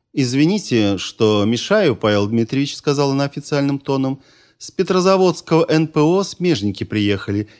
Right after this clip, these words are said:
им подписать срочно". "Чёрт! Давай!" буркнул генеральный.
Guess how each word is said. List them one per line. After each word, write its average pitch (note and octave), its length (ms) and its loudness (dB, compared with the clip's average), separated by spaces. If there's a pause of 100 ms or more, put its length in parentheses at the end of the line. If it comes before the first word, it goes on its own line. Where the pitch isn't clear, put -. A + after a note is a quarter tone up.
им F3+ 200 2
подписать E3 500 -2
срочно". G#2+ 680 -2 (600)
"Чёрт! - 600 -4 (300)
Давай!" B2+ 720 4
буркнул G2+ 480 -2
генеральный. F#2+ 680 -2